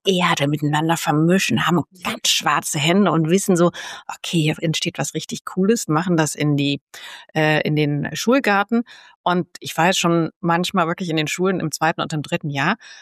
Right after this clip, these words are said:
Und die Tomaten sind jetzt statt so, sind die jetzt riesig groß und die haben gemerkt, es funktioniert.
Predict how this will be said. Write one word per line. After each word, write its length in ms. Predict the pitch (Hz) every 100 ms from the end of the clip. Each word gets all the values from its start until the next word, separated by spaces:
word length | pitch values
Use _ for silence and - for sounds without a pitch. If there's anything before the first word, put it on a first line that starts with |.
| -
Und 580 | - 170 170 302 - -
die 80 | 214
Tomaten 600 | - 180 151 143 - 214
sind 240 | 175 165
jetzt 180 | 156 143
statt 300 | - 139 135 147
so, 480 | 147 156 147 175 160
sind 240 | 156 143
die 100 | 135
jetzt 240 | 139 - 156
riesig 760 | 151 156 170 190 156 160 -
groß 380 | - 156 220 -
und 100 | 175
die 120 | 151
haben 180 | 147 190
gemerkt, 400 | 226 147 139 -
es 80 | -
funktioniert. 500 | 160 - 294 262